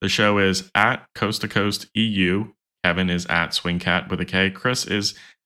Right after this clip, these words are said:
at Akari Lich. Gav is at Am I Witty Yet. And Neth is at Neth Wench. Send us emails to feedback at coast to coast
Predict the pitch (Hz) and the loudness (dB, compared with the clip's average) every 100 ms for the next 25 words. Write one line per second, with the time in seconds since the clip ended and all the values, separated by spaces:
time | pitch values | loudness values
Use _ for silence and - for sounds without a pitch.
0 | _ 98 110 - 101 - 92 90 87 104 | _ 2 2 2 -6 0 2 2 2 -2
1 | - - - - _ _ - 95 98 95 | -2 -6 -8 -16 _ _ 2 4 4 2
2 | - 90 90 - - _ - 85 80 - | 0 0 0 -4 -10 _ -2 2 2 -2
3 | _ 90 87 82 82 98 107 104 98 - | _ -2 0 0 0 0 2 2 0 -2
4 | - 107 123 131 127 110 104 107 104 - | -2 -2 0 -2 -2 -2 2 2 0 -6
5 | _ - 123 127 92 82 - 110 - - | _ -4 -2 -2 0 0 -2 -6 -8 -10
6 | _ _ _ - - 92 90 - 110 110 | _ _ _ -4 0 2 0 0 2 2
7 | 110 107 - - 131 127 92 90 101 - | 0 -2 -6 -2 -2 0 2 2 2 0
8 | 92 - - 104 - - 95 90 - | 0 0 -4 -4 -4 -4 -2 -2 -4